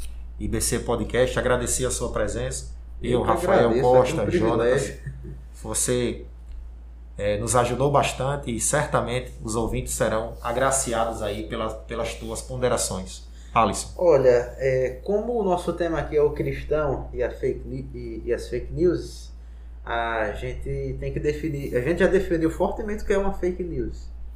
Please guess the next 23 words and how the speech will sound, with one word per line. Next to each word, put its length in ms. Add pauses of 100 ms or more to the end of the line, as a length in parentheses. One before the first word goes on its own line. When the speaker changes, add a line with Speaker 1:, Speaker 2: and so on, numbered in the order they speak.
(580)
Speaker 2:
Cristão, 600
a 120
gente 320
tem 240
uma 260
definição 1040
muito, 800
mas 340
muito 460
clara 280
na 140
Bíblia 260
Sagrada. 580
Alguém 240
que 140
segue 340
a 100
Cristo. 460 (180)
Paulo, 420
em 60
primeiro 320
Coríntios 520
onze, 480